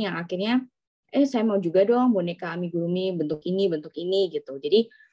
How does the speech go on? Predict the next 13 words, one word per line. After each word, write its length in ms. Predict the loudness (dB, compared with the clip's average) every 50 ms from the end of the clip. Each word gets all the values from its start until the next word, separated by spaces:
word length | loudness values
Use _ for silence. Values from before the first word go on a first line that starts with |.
| _ _
bu-, 240 | -2 -2 -2 -2 _ _
belum 320 | 4 6 6 6 6 4 0
desain 320 | -2 -4 -4 -4 -4 -4
saya, 480 | -6 -4 -4 -2 -2 0 0 0 0 -2
tetapi 640 | -2 -4 -4 -6 -8 -6 -2 2 4 4 4 2 0 -6 -20 -20 -20 _ 0
lebih 320 | 0 2 2 0 0 0
ke 20 | -2 -2
toko-toko 400 | -4 -6 -6 -6 -6 -6 -8 -8
kartun 400 | -8 -6 -8 -6 -4 -2 -2 -2
yang 80 | -2
ada. 480 | -2 -4 -4 -2 0 0 0 0 -2 -6 -10 -14 _ _ _ _ _ _ _ _ _ _ -20 -20 _ _ _ _ _
Jadi 240 | -8 -4 -4 -2 -2
misal 320 | -2 -4 -2 -2 -2 -2